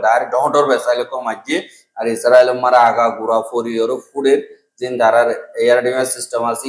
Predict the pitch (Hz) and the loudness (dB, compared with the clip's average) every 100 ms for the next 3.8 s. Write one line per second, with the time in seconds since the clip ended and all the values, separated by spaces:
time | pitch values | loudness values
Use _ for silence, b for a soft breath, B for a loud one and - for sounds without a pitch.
0 | 120 120 123 117 123 120 113 127 127 127 | -6 -4 -4 0 2 2 0 -4 0 2
1 | 123 123 151 B B _ 127 127 123 113 | 4 2 -2 B B _ -10 -8 -6 -6
2 | 117 175 175 160 143 135 143 135 131 123 | -2 0 2 2 0 -4 -6 -4 -4 -4
3 | 135 113 107 117 123 139 131 113 | -6 -6 -4 -4 0 0 0 0